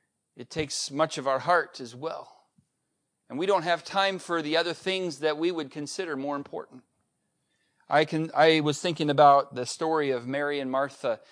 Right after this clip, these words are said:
serving the Lord. Uh, Martha was one who was focused on her work, wasn't she? But work became the priority where Mary said, "You know, work can wait. We need to focus on our relationship with Christ."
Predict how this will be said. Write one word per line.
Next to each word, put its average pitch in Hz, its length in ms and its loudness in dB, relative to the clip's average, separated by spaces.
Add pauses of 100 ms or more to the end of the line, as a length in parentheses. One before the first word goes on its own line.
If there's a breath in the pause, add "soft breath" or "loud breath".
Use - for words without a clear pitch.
(200 soft breath)
serving 156 460 -2
the 139 100 -2
Lord. 139 340 -4 (1200)
Uh, - 80 -10
Martha 180 520 4
was 160 340 0
one 196 300 4
who 202 180 0
was 175 240 0
focused 220 480 2
on 214 160 4
her 214 160 4
work, 226 400 6
wasn't 175 340 0
she? - 300 -14 (880)
But - 100 -14
work 214 300 6
became 180 380 -2
the 156 80 -4
priority 175 840 4 (200 soft breath)
where 175 220 2
Mary 233 480 4
said, 190 320 0
"You 202 80 -4
know, 262 160 6
work 247 340 0
can 233 240 -2
wait. 254 580 2 (960)
We 101 100 -18
need 185 40 -14
to 151 80 -10
focus 180 400 0
on 175 160 2
our 156 80 2
relationship 147 1120 -2
with - 180 -4
Christ." - 720 -12